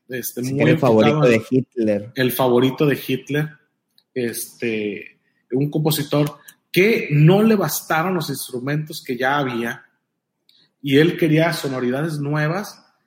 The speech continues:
Speaker 1: y entonces decía, "Oye, ¿cómo sonará si una trompeta le pongo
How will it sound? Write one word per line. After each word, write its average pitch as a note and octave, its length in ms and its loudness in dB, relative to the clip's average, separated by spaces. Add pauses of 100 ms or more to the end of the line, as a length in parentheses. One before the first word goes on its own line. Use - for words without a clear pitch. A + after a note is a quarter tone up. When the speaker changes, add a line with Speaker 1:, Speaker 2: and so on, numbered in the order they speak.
(180)
Speaker 1:
y C3 80 -6
entonces C#3+ 880 -8
decía, C#3 260 -4
"Oye, D#3+ 260 0
¿cómo F#3+ 220 2
sonará F3+ 760 -2
si D3 360 -4
una E3 240 -4
trompeta D#3+ 840 -6 (360)
le B2 160 0
pongo D3+ 880 0